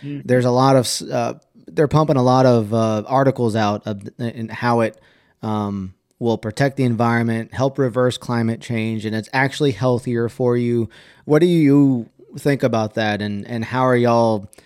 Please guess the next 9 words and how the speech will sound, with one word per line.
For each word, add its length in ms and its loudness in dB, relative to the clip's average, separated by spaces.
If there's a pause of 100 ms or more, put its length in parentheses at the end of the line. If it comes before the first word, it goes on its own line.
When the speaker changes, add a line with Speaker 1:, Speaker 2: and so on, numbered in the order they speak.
(120)
Speaker 2:
helping, 540 0 (340)
uh, 340 -2 (340)
show 340 2
the 160 4
other 180 2
side 280 -4
of 60 -4
the 60 -8
message? 520 -12